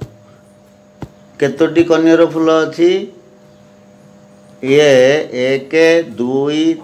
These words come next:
ତିନି, ଚାରି। ଚାରୋଟି କନିଅର ଫୁଲ। ସେଥିରେ ଆଉ ଦୁଇଟି କନିଅର ଫୁଲ ମିଶିଲା। ତାହେଲେ କେତୋଟି ଫୁଲ ହବ? ଚାରିରେ ଦୁଇ ମିଶିଲେ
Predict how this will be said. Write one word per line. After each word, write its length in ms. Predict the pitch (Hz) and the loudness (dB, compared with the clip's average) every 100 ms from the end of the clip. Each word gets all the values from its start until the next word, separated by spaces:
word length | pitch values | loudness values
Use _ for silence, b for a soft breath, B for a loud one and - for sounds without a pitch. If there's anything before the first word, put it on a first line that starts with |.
| - | -10
ତିନି, 520 | 131 131 135 147 160 | -6 -4 -4 -2 -4
ଚାରି। 520 | 160 - 135 113 101 110 - 147 | -6 -4 -2 0 -4 -12 -12 -4
ଚାରୋଟି 400 | 143 151 156 165 | -2 -2 -6 -6
କନିଅର 380 | 170 165 165 | -4 -2 -2
ଫୁଲ। 380 | 160 165 156 160 - - B B B - | -4 -6 -8 -8 -14 -20 B B B -6
ସେଥିରେ 400 | 139 - 160 165 | -6 -2 0 2
ଆଉ 380 | 151 131 151 147 | 4 2 0 -4
ଦୁଇଟି 580 | 107 127 156 170 180 | -6 -4 -4 -4 -4
କନିଅର 460 | 175 160 151 147 139 | -2 -2 -2 -2 -4
ଫୁଲ 260 | 110 135 143 | -6 -6 -6
ମିଶିଲା। 440 | 120 113 95 87 - _ _ _ _ b b b _ | -8 -10 -16 -18 -20 _ _ _ _ b b b _
ତାହେଲେ 180 | 127 135 | -4 -2
କେତୋଟି 360 | 131 147 160 160 | -2 -4 -4 -4
ଫୁଲ 220 | 160 160 | 0 4
ହବ? 460 | 165 165 180 196 233 - - b b _ _ _ _ | 4 4 2 0 -4 -16 -20 b b _ _ _ _
ଚାରିରେ 380 | 131 127 127 143 | -2 -2 -2 -6
ଦୁଇ 220 | 123 143 | -4 -6
ମିଶିଲେ 600 | 139 139 139 143 180 262 | -6 -6 -4 0 0 0